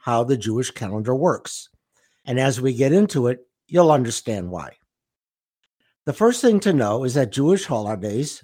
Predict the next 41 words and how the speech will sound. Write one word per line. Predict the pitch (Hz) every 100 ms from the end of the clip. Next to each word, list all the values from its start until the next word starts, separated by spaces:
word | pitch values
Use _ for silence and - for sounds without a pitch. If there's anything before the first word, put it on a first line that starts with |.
| _
do | 131
not | 127 151 185
begin | 190 135 123 120
on | 127
the | 127
day | 113 120
listed | 113 107 - - 131
on | 135 160
a |
calendar | 165 131 104 98 98 101 107 _ _ _ -
you | 160
might | 185
have | 202 143
bought | 139 127 131
at | 135
your | 120 120
local | 107 110 127 135
office | 107 104 - 104
supply | 110 - 147 123
store. | - - 76 - _ _ _ _ _ _ _
They | 123
begin | 110 131 135 180
on | 160 143
the | 131
night | 120 113 -
before. | 123 - 147 - - _ _ _ _ _ _ _ _
For | 175 180
example, | 151 175 156 123 90 - _ _ _ _
if | - 98 117
Rosh | 143 208
Hashanah | 185 220 190 147 147
is | 143 127
listed | 139 - 147
as | 120 104
being | 117 139 165
on | 147 123
a |
Monday, | 117 127 185 151 90 107 - _ _ _ _ _
it | 139 113
really | 123 214 262
begins | 156 139 113 107 110 127 -